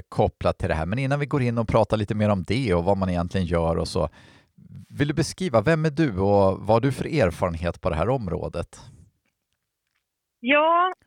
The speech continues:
Speaker 2: eh, jag heter Sara Johansson som sagt. Eh, jag är beteendevetare och, eh, min akademiska bakgrund är att jag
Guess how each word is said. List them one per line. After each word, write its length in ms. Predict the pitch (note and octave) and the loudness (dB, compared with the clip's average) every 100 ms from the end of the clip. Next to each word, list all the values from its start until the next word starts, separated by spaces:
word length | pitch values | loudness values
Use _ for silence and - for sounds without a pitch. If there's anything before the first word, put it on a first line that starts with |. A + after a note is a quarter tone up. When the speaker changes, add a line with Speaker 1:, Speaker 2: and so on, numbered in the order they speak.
| _ | _
Speaker 2:
eh, 40 | C4 C4+ | -2 0
jag 100 | C#4+ | 0
heter 200 | D4 A3+ - | -2 -6 -4
Sara 220 | C#4 B3 | 0 2
Johansson 560 | A3 A#3+ F#3+ G3 G#3 G3+ - | 2 0 -2 -4 -8 -10 -6
som 140 | D4 - | -8 -4
sagt. 460 | A#3 - - - - | -4 -4 -6 -12 -2
Eh, 60 | G#3 | 0
jag 280 | G#3+ A3 A3 | 2 2 2
är 140 | A3+ G3+ | 0 -4
beteendevetare 1500 | G#3 - A#3+ A3 F#3 F#3 E3+ F3+ E3+ - _ F3+ F#3+ C#4+ - _ _ - | -8 -8 -6 -2 -2 -2 -4 -4 -6 -10 _ 2 4 4 0 _ _ -12
och, 380 | G#3+ _ _ G3+ | -12 _ _ 2
eh, 180 | G3+ G3 G3 _ _ | 4 2 -2 _ _
min 140 | - G#3 | -6 -4
akademiska 840 | G#3 G#3 F#3+ F3 F3 G3+ - A#3 | -2 -2 0 0 0 -4 -2 -2
bakgrund 500 | A3 G#3+ - F3+ F#3 - | 0 -2 -2 -4 -6 -2
är 240 | F#3 F3 | 2 4
att 180 | F3+ F#3 - | 2 0 -4
jag 320 | F#3 F3 F3+ | 0 0 -2